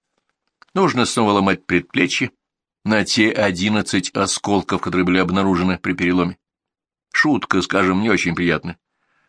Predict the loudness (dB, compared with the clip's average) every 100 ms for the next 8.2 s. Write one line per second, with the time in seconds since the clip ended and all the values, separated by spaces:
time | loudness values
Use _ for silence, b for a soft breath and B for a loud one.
0 | _ _ _ _ -4 0 2 2 0 -2
1 | -10 _ _ _ -6 -4 -2 -2 0 0
2 | 0 0 0 0 -2 -4 -4 -2 0 0
3 | -2 -6 -4 -2 0 2 2 2 2 0
4 | -2 -6 _ _ _ _ _ _ _ _
5 | _ _ 0 2 4 4 2 2 2 2
6 | 2 2 0 0 -2 -2 0 2 4 2
7 | 2 0 0 0 0 0 -2 -2 -4 -2
8 | -2 -4